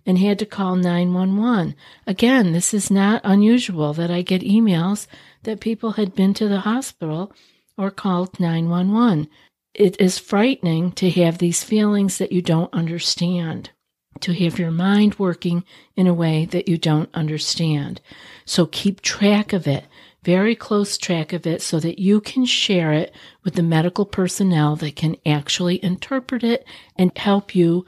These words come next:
get off into a better direction. For some of you, that may mean getting off medications. That isn't for us to say here.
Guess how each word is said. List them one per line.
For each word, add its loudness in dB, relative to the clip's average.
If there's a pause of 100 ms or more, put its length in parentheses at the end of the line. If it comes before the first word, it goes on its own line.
(360)
get 2
off -4
into -2
a -4
better -4
direction. -8 (380)
For 0
some 4
of 2
you, 2 (280)
that 0
may 6
mean 4
getting -2
off 0
medications. -6 (380)
That 2
isn't 0
for -4
us -2
to -4
say -2
here. -2